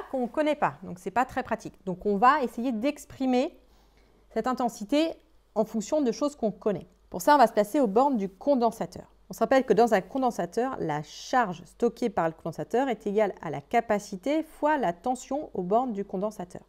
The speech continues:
Or, par définition, on se rappelle aussi que l'intensité, c'est la variation de charge par rapport au temps. C'est la dérivée de charge par rapport au temps.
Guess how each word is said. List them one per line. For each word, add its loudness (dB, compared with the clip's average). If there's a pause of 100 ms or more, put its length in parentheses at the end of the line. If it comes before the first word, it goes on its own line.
(220)
Or, 10
par 4
définition, -2 (280)
on -12
se -20
rappelle -6
aussi -4
que -4
l'intensité, -2 (140)
c'est -2
la -6 (160)
variation 2 (180)
de -12
charge -2 (460)
par 2
rapport 0
au -2
temps. -14
C'est -18
la -6
dérivée 0 (220)
de 0
charge -2
par 0
rapport 0
au -2
temps. -12